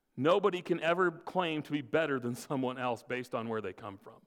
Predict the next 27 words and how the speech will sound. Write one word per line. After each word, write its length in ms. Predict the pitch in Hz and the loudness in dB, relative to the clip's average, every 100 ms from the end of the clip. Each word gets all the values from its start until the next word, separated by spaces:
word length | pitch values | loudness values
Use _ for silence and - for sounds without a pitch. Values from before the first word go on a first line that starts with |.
| _ _ _ _ _ _ _ _ _ _ - | _ _ _ _ _ _ _ _ _ _ 2
That 120 | 147 | 4
has 200 | 165 147 | 4 2
no 180 | 143 160 | 2 0
place 600 | 160 151 123 117 - - - _ _ | 2 0 0 -2 -12 -16 -20 _ _
in 120 | 123 | -2
the 60 | 117 | -2
church. 540 | 117 120 90 - - _ _ _ _ _ _ _ _ _ _ _ _ _ _ _ | -4 -10 -12 -16 -20 _ _ _ _ _ _ _ _ _ _ _ _ _ _ _
Because 240 | 127 160 135 | 0 2 4
we 120 | 147 | 6
all 180 | 160 170 | 6 4
have 280 | 151 160 131 | 2 0 -2
the 60 | |
same 360 | 123 - 156 131 | -6 -2 -2 0
heritage. 440 | 131 147 123 117 | 0 0 0 -4
We 120 | 120 127 | -4 -2
all 420 | 135 139 131 123 | 2 2 2 0
are 120 | 117 | -4
sinners 400 | - 180 120 120 | -4 -4 -2 -4
separated 640 | - 139 127 123 113 110 | -2 -2 0 -2 -2 -6
from 180 | - 110 | -8 -6
God, 380 | 120 120 107 104 _ _ _ _ | -2 -2 -2 -6 _ _ _ _
redeemed 580 | 131 131 135 151 131 113 | -2 0 2 2 0 0
by 160 | 120 113 | 0 0
a 80 | |
Savior 440 | - 131 123 107 107 | -2 -4 -2 -4 -8
who 120 | 107 | -6
died. 220 | 104 101 | -8 -8